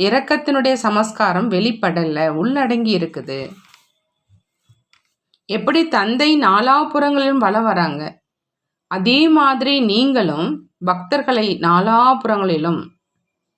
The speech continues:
வலம் வரீங்களா அப்படின்னு கேக்குறாங்க பாப்தாதா. எப்பொழுதாவது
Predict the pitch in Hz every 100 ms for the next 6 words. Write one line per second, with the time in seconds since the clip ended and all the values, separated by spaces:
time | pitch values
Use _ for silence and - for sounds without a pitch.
0 | _ 185 226 220 190 185 202 175 202 339
1 | 175 175 151 156 233 175 175 151 175 294
2 | 151 139 131 113 - _ _ _ _ _
3 | _ _ _ _ _ _ _ _ _ _
4 | _ - 185 180 285 294 302 320 320